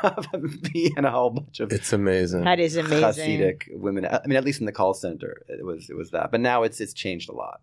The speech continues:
Speaker 1: It's, it's, it's now it's more
Speaker 2: What is it?
Speaker 1: dispersed. I mean, we have people all over the country now 'cause of covid, and it's not, you know, we moved to locations a lot
Speaker 3: The
Speaker 1: since
Speaker 3: call
Speaker 1: then.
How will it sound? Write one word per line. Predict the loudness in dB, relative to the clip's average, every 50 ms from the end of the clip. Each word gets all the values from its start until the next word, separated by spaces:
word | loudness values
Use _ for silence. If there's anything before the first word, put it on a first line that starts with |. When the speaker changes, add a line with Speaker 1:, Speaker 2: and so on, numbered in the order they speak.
| _
Speaker 1:
It's, | -20 _ -18
it's, | -18 -18 -16 -16 -16
it's | -16 -16 -12 -10
now | -8 -8 -8
it's | -10 -10 -10
more | -6 -4 -4 -6 -6 -8 _ _ _ _ _ _ -6
Speaker 2:
What | 0 2 2
is | 2
it? | 4
Speaker 1:
dispersed. | 4 4 6 6 6 4 2 0 -2
I | 0 0
mean, | 2 0
we | 0
have | 0
people | -2 0 2 6 6
all | 6 6 6
over | 4 2
the | 0 -2
country | 0 0 -2 -2 0 -2
now | 0 2 4 4 2 2
'cause | 0 -6 -12
of | -10 -6
covid, | 2 2 2 2 4 6 4 6 6 4 2 0 -2
and | -2 -4 -6 -6
it's | -8 -8 -8 -6
not, | -2 -2 -2 -2 -4 _ _ _ _ _
you | -12 -8 -6
know, | -6 -6
we | -6 -6
moved | -8 -10 -12 -16 _ _ -18
to | -18 -18 _ _ _ _ _ _ _ _ _ -20 -18 -10
locations | -10 -10 -8 -6 -6 -6 -6 -6 -8 -8
a | -6
lot | -4 -4 -4 0 0
Speaker 3:
The | 0
Speaker 1:
since | 2 2
Speaker 3:
call | 2 2
Speaker 1:
then. | 2